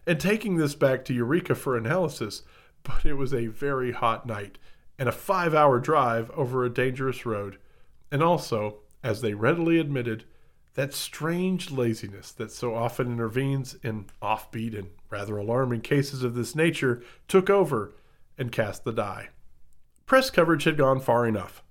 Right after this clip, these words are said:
and they were not ecologists. Later, Ray Wallace stumbled upon a similar enormous mass of human-shaped droppings. He shoveled them into a can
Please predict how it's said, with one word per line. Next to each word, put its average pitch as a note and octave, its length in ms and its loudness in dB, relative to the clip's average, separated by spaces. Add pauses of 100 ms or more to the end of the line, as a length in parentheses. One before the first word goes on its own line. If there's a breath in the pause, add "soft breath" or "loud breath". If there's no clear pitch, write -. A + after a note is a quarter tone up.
(280)
and C3+ 200 -2
they B2 480 2
were C#3+ 140 0
not A2+ 220 2
ecologists. B2 840 0 (760)
Later, C#3+ 440 4 (340)
Ray F3 180 0
Wallace C3 540 2
stumbled C#3+ 420 -2
upon C3 300 0
a A#2+ 100 0
similar A#2+ 540 -2
enormous B2+ 800 0
mass B2 420 -2
of A2 240 -8
human-shaped C3 840 -2
droppings. A2+ 580 -2 (520)
He A#3+ 220 -2
shoveled D3+ 380 4
them C3+ 160 4
into A#2+ 260 -2
a A2 60 -4
can A#2 500 -4